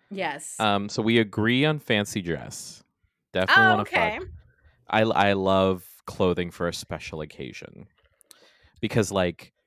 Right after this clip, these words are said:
Speaker 2: it, it, it's so funny 'cause, like, when I think about clothing for a special occasion,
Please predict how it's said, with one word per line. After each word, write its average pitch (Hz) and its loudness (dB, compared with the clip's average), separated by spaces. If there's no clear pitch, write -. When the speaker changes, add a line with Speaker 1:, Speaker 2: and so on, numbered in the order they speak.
Speaker 2:
it, 147 2
it, 117 -2
it's 131 4
so 127 6
funny 90 0
'cause, - -12
like, 82 -6
when 90 -6
I 87 -2
think 120 -8
about 98 -2
clothing 87 -6
for - -6
a 80 -4
special - -8
occasion, 78 -8